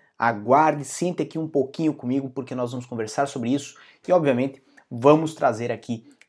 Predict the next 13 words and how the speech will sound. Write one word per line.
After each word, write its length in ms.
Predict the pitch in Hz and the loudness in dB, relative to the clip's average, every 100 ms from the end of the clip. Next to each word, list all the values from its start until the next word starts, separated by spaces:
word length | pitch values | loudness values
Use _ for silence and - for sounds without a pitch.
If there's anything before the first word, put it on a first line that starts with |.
| _ _ | _ _
toda 400 | 196 190 185 175 175 | 8 8 6 0 2
a 120 | 165 156 | 0 0
situação 680 | - 151 131 - 131 131 - _ - | -4 -8 -8 -6 -4 -4 -8 _ 0
atual 640 | 147 214 160 127 135 135 - _ - | 0 2 4 6 4 2 -10 _ -2
e 160 | 175 | 0
o 120 | 160 151 | 2 -2
que 160 | 170 - _ - | -6 -10 _ 2
pode 320 | 151 151 135 | 6 6 4
vir 340 | 113 123 123 123 _ - | 0 0 -2 -8 _ -12
daqui 460 | 123 131 127 - | -2 0 0 -6
por 220 | 104 123 117 | -8 -6 -2
diante. 400 | 123 95 - - - - - | -2 -2 -8 -20 -20 -20 -8
Mas 600 | 285 330 277 - - - | 4 8 8 4 -10 -18